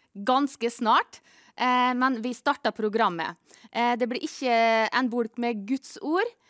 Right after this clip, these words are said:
eh, men vi bare starter her nå, og så skal jeg ha med Vera Nordby og Bengt, eh, Runar, eh, Greve Holmsen. De skal være med her og be i kveld. Så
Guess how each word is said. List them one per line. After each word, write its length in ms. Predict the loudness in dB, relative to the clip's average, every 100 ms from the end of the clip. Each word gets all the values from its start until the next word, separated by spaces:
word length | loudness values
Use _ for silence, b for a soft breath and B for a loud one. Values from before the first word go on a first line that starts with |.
| b b
eh, 440 | -4 0 2 0 0
men 160 | -2 -4
vi 100 | -4
bare 160 | -4
starter 320 | -4 -6 -4 -2
her 220 | -2 -2
nå, 140 | -4
og 160 | -4 -8
så 540 | -10 -8 -2 0 0 -2 b b
skal 180 | -8 0
jeg 80 | 2
ha 80 |
med 380 | 2 0 -2 -4 -2
Vera 480 | 0 2 4 4 4 2
Nordby 560 | 4 4 2 -2 -2 0 -2 _ _ _ _ -6
og 260 | -2 -2 -4 -4
Bengt, 540 | 0 2 0 -4 _ -2
eh, 340 | 2 4 2 b b b b
Runar, 840 | 0 2 2 2 0 2 2 2
eh, 480 | 2 2 2 2 -2 -6 -8
Greve 420 | -2 0 0 0
Holmsen. 480 | -2 -2 -4 -6 -6 -6 _ b b
De 200 | -2 2 2
skal 220 | -2 -4 0
være 160 | 0
med 160 | 0 -2
her 220 | -2 -4 -6
og 140 | -8 -2
be 220 | -2 -2 -4
i 60 | -6
kveld. 320 | 0 2 2 -4 b b b
Så 380 | -14 -6 -2